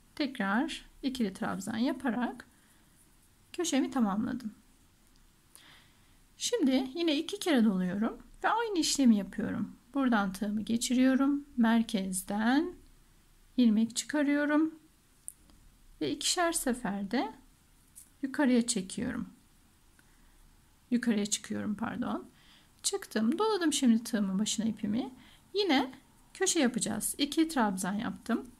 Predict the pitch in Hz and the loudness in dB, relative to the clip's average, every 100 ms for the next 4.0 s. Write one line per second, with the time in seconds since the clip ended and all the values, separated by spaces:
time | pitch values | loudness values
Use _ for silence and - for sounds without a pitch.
0 | - - - - 302 311 339 339 339 349 | -20 -20 -20 -6 -4 -2 0 0 0 -2
1 | - - - - - - _ _ - - | -4 -6 -20 -20 -20 -20 _ _ -20 -20
2 | _ - - _ - - - - 311 330 | _ -20 -20 _ -20 -20 -20 -4 -4 0
3 | 320 254 254 220 226 190 196 185 233 - | 2 2 4 2 2 -2 -2 0 0 0